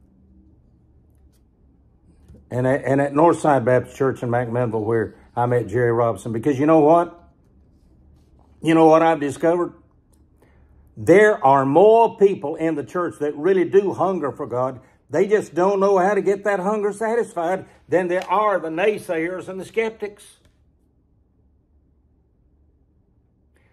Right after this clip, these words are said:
Uh, l-, let me just give you an example. The last church, North Jacksonville. It's located on Pearl Street. <clears throat>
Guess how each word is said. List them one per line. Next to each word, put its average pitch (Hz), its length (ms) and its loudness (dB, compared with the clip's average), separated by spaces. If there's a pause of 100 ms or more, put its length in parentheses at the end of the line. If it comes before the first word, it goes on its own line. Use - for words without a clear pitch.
(100)
Uh, 180 60 -16
l-, 196 300 -12 (800)
let 254 140 -2
me - 60 -8
just 208 180 -4
give 139 180 -6
you 110 60 -12
an 98 60 -18
example. - 420 -20 (2750)
The 127 120 -8
last 151 260 -4
church, - 540 -6 (760)
North 139 180 -6
Jacksonville. 117 640 -4 (2500)
It's - 160 -10
located 190 460 4
on 147 180 -2
Pearl 156 240 0
Street. 98 340 -10 (160)
<clears throat> - 40 -16